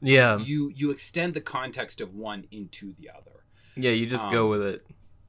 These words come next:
Speaker 2: and I remember, 'cause I remember he was the doctor, and he was, like, talking to me about, like, you know, he's asking me if I'm feeling any symptoms, and I'm, like, staring at his titties, and there's just, there's just, like, snot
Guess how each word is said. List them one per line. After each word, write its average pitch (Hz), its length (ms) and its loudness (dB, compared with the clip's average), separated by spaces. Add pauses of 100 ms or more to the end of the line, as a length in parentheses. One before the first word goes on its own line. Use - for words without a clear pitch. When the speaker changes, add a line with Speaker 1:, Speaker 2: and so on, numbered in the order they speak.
(160)
Speaker 2:
and 107 840 -10
I 113 120 -12
remember, 143 520 -6
'cause 139 220 -8
I 151 40 0
remember 175 280 -2
he 143 120 -2
was 123 140 -6
the 104 80 -14
doctor, 113 300 -4
and 104 80 -8
he 107 80 -10
was, 101 120 -12
like, 87 220 -10
talking 123 380 -6
to 104 40 -12
me 98 160 -12
about, 92 320 -10
like, 90 220 -20
you 95 100 -14
know, 90 120 -18
he's 90 160 -18
asking 90 260 -14
me 90 60 -14
if - 100 -20
I'm 85 80 -16
feeling 87 340 -18
any 87 140 -18
symptoms, 139 600 -10 (560)
and 123 100 -8
I'm, 131 120 -6
like, 117 180 -10
staring 131 460 -8
at 101 120 -8
his 87 160 -12
titties, 104 560 -8 (520)
and 113 220 2
there's 110 160 -8
just, - 160 -10
there's 113 200 -8
just, - 180 -6
like, 294 120 2
snot 240 600 2